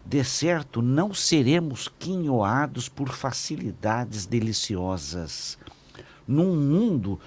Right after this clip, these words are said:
onde a ignorância ainda estabelece lamentáveis prisões.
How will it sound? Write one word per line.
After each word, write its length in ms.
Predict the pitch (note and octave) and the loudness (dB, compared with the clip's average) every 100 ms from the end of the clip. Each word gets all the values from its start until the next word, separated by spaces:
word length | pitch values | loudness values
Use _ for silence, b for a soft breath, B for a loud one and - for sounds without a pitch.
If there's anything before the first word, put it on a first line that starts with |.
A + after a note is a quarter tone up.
| B - | B 2
onde 240 | D3+ D3 | 2 4
a 40 | |
ignorância 680 | D#3 C#3+ D#3+ C3+ D3+ F3+ D3 | 2 2 2 4 4 2 0
ainda 160 | D3+ F3+ | -2 -2
estabelece 600 | C#3 D3+ C3+ B2+ C3+ C3 | -4 -2 0 0 0 0
lamentáveis 920 | C#3 C3 B2 - B2+ D#3 C#3 G#2 - | 0 2 -2 -2 0 0 0 -2 -4
prisões. 1000 | - E2+ D2+ E2+ F2+ E2 - - - - | -4 -4 -2 0 0 0 -4 -8 -8 -10